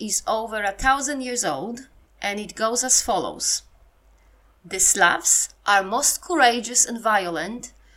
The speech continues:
and if it was not for disputes caused by the proliferation of divisions in their branches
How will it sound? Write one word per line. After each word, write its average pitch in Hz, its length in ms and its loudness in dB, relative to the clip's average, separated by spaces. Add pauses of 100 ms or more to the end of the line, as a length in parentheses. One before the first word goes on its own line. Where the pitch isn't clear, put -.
(240)
and 220 140 -2
if 220 160 -12
it 214 180 -12
was 196 260 -6
not 269 300 -2
for 285 220 -4
disputes 196 800 0
caused 220 420 -2
by 208 180 -2
the 180 120 -10
proliferation 233 1200 -2
of 175 240 -10
divisions 190 760 -2
in 196 180 -8
their 170 140 -4
branches 185 800 -2